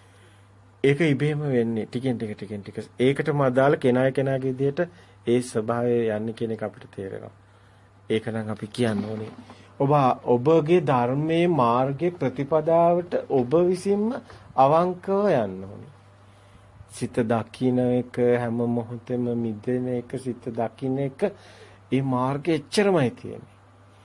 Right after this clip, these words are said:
ඒක හරියට නිවැරදිව කරන්න උත්සාහ කරන්න, මුලින් වීරය ගන්න.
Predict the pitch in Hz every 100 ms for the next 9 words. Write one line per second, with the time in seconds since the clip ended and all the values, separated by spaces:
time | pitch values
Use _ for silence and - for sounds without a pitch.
0 | - - - - 139 139 135 165 180 180
1 | 170 139 135 131 123 123 127 101 110 104
2 | 104 - - - - _ 175 - - 123
3 | 110 117 110 110 110 104 104 104 107 107
4 | 101 98 104 101